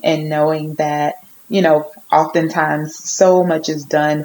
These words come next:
for soldiers in the military because their, their mission is not to learn how to wash clothes or <laughs> to learn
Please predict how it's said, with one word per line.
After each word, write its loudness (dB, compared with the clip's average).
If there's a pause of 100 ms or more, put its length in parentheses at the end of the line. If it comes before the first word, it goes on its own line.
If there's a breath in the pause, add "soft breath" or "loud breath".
(140)
for 2
soldiers 0
in -6
the -6
military -2
because 0
their, 0
their 0
mission -2
is -2 (280 loud breath)
not 0
to 4
learn 2
how 0
to 0
wash 0
clothes 0 (280 loud breath)
or 4
<laughs> -2
to 4
learn 6